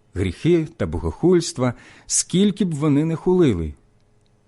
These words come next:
Але хто хулу вирече супроти Святого Духа, тому повіки не проститься. Той підпаде під гріх довічний. Вони ж бо мовили:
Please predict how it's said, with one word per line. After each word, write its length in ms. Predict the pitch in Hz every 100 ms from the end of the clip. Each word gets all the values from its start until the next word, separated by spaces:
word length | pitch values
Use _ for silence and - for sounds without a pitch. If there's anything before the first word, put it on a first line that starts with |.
| _
Але 260 | - 98 135
хто 340 | 127 - 185
хулу 440 | 175 - 170 180 180
вирече 600 | 117 165 175 113 - 82
супроти 600 | - 104 101 147 175 95
Святого 560 | - 98 110 156 135 90
Духа, 520 | 95 214 - 80 69 _ _ _ _ _ -
тому 480 | 156 196 180 98 73 _ _ -
повіки 580 | 113 87 139 190 -
не 160 | 82 123
проститься. 760 | - 143 - - 151 - - 73 _ _ _ _ _ _
Той 220 | 147 185
підпаде 560 | 190 190 - 156 135 190
під 220 | 190 160
гріх 480 | 120 127 165 160 - -
довічний. 800 | 87 131 135 175 - - 73 67 _ _ _ _ _ _ _ _ _ _ _ _ _ _ _ _ _ _ _ -
Вони 400 | 87 120 160 214
ж 120 | 180
бо 280 | 165 180 165 -
мовили: 640 | 135 165 170 92 85 80